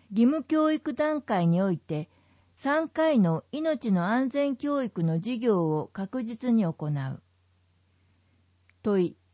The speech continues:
命の現場で働く産婦人科医や助産師による命の授業、性教育を実施しないか。部長、都が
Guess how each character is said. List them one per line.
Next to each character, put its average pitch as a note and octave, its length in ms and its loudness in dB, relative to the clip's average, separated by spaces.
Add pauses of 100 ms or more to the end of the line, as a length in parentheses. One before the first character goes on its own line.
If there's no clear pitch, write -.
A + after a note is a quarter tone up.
(720)
命 E4 380 0
の F#3 120 6
現 G#3+ 280 4
場 A3+ 140 4
で G#3+ 120 0
働 G#3+ 480 -2
く F#3+ 100 -10
産 B3 280 0
婦 C4+ 160 -4
人 B3+ 260 -2
科 B3 200 -4
医 D3+ 160 -2
や D3 200 -4 (240)
助 G#3 140 0
産 D#4 300 0
師 B3 160 0
に F3+ 120 4
よ E3 140 0
る D#3 240 -4 (360)
命 D4+ 440 -2
の E3+ 140 4
授 F#3 240 0
業、 C#3+ 340 0 (220)
性 A3 320 -4
教 A3 280 -2
育 C#3+ 400 -8 (360)
を G3+ 180 0 (120)
実 G3 200 -2
施 A#3+ 220 -6
し A3+ 160 -2
な A3 160 2
い D#3+ 100 -4
か。 C3 260 -14 (1080)
部 G3 160 2
長、 F#3+ 440 2 (580)
都 D#4+ 160 -2
が G#3+ 280 0